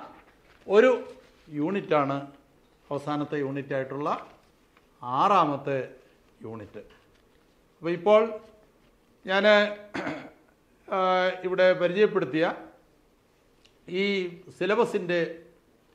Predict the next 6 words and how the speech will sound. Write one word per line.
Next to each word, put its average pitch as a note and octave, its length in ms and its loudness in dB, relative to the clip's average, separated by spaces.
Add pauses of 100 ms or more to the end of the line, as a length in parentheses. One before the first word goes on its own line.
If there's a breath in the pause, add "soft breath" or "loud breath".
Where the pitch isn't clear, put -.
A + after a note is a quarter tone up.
(120)
അടിസ്ഥാനത്തിൽ D#3+ 640 -4 (1400)
നമുക്ക് E3 320 2 (440)
ബോധ്യപ്പെട്ടിട്ടുള്ള F3+ 720 0 (1080)
ഒരു E3 160 -4
കാര്യമുണ്ടല്ലോ. E3+ 600 0 (1500)
അതായത് D3+ 420 2